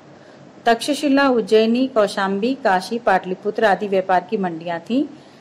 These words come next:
जहां वस्त्र, मदिरा, धातुओं के बर्तन सभी का क्रय विक्रय होता था। इसके बाद आता है मुद्रा।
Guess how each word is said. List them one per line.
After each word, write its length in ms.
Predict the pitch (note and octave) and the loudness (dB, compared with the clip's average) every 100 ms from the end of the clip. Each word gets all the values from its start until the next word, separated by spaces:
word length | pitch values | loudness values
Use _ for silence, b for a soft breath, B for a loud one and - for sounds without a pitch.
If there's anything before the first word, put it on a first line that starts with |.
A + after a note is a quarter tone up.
| B G3 | B -2
जहां 280 | A#3+ C#4 | 2 2
वस्त्र, 360 | A#3 C4 C#4 C#4 | 4 2 2 -2
मदिरा, 420 | A3 G3 G3 A3 | 0 0 2 2
धातुओं 440 | A3 G#3+ G#3+ F#3+ F#3 | 2 0 0 -4 -6
के 140 | F#3 | -4
बर्तन 320 | F3+ F3+ C4 | -2 -2 -2
सभी 340 | B3 G3+ F#3 G3 | -2 -2 0 0
का 160 | A#3+ | 0
क्रय 280 | B3 G3 F3+ | 0 2 2
विक्रय 360 | F3 E3+ G#3+ D4 | 0 -4 0 0
होता 360 | G#3+ E3+ D#3 | 0 -4 -6
था। 200 | D3 D#3+ - - - - - - - B3+ | -8 -16 -20 -20 -20 -20 -20 -20 -6 -6
इसके 220 | A#3+ D4 | 0 2
बाद 260 | C#4 C#4 C4 | 4 4 4
आता 220 | C4 C#4 | 4 2
है 160 | C4+ | 2
मुद्रा। 420 | A#3 G3+ G3 A3 | 0 0 0 0